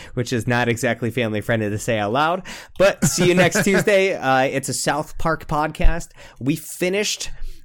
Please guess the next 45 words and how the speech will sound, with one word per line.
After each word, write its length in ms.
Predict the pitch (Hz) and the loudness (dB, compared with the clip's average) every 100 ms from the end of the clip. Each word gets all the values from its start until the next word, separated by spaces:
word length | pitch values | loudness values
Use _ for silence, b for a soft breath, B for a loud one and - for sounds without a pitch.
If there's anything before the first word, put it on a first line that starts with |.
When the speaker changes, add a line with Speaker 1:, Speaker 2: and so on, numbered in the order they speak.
| - | -10
Speaker 1:
season 560 | - 160 165 170 135 110 | -6 -2 -2 0 -2 0
one 320 | 127 156 160 | 0 0 -2
on 180 | 123 120 | -2 0
our 160 | 113 | 0
normal 380 | 110 113 131 135 | 0 0 0 -2
show, 380 | - 151 147 - | -2 2 2 0
and 300 | 131 117 110 | 0 0 0
we're 100 | 123 | -2
just 200 | 120 - | -4 -4
looking 280 | 123 127 117 | -2 0 0
to 100 | 104 | 0
bring 300 | 107 107 98 | 0 0 0
back 400 | 104 104 - - B B 104 | 2 2 -2 -2 B B 2
our, 360 | 104 101 101 | 2 2 2
uh, 400 | 92 98 92 92 | 2 0 0 0
our 160 | 110 117 | 0 -2
show 280 | - 127 117 | 0 2 2
by 180 | 120 | 0
show 480 | 113 131 110 104 98 B B | 0 2 2 2 0 B B
recap 680 | - 101 123 120 - 104 107 - | -6 0 0 6 10 10 8 -2
of 400 | 120 131 131 - - - | 2 2 2 -6 -14 -2
all 200 | 113 127 | 2 2
of 100 | 117 | 0
South 380 | - 123 117 - | 0 0 0 -2
Park, 400 | 131 135 - - B B B B - | 0 0 -4 -10 B B B B -6
uh, 140 | 90 - 120 | -6 -4 -2
on 200 | 117 117 | 0 2
Patreon. 760 | 123 104 - 92 80 69 - B B B | 0 0 -2 -2 -2 -6 -10 B B B
Um, 380 | - 90 85 80 | -4 -2 -2 -4
so 220 | - 110 | -4 -2
that's 240 | 117 131 131 | 0 0 -2
a 80 | |
lot 220 | 123 113 110 | 0 0 0
of 80 | |
fun. 280 | - 104 104 | -2 -2 -2
I'm 200 | 98 107 | -4 -2
gonna 120 | 110 | -2
start 280 | 110 131 107 | -2 -2 -2
re-uploading 800 | 92 110 123 107 - 110 104 101 | -2 -2 -2 -2 -2 0 0 0
those 300 | 95 101 101 | 2 0 0
to 200 | - - | -6 -4
Patreon 640 | 117 110 98 - 95 92 90 | -2 0 -2 -2 -2 -2 -2
for 140 | 95 | -6
people 320 | - 107 95 | -4 -4 -4
who 340 | 87 107 95 | -4 -2 -2